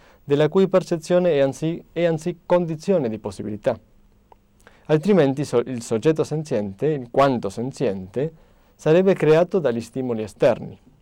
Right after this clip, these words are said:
Sappiamo che è l'esempio della statua. La statua che viene svegliata dagli stimoli esterni, me-, ma che non sente se stessa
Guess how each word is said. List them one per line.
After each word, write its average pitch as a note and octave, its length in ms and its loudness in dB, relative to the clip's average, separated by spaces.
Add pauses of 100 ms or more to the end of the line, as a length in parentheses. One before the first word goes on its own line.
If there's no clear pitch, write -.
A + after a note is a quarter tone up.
(680)
Sappiamo C3 380 0
che B2 60 2
è A#2+ 40 2
l'esempio A#2+ 380 -2
della G#2+ 140 -4
statua. B2 540 -6 (1700)
La A#2+ 80 -10
statua A#2 400 0
che A2+ 100 -2
viene G#2+ 460 -2
svegliata A2+ 640 2
dagli F#2+ 200 -4
stimoli G#2 360 -8
esterni, G2+ 460 0
me-, G#2 260 -4
ma G#2+ 200 -2
che A#2 120 -4
non A#2+ 200 0
sente C3 340 2
se G#2 120 -10
stessa - 520 -6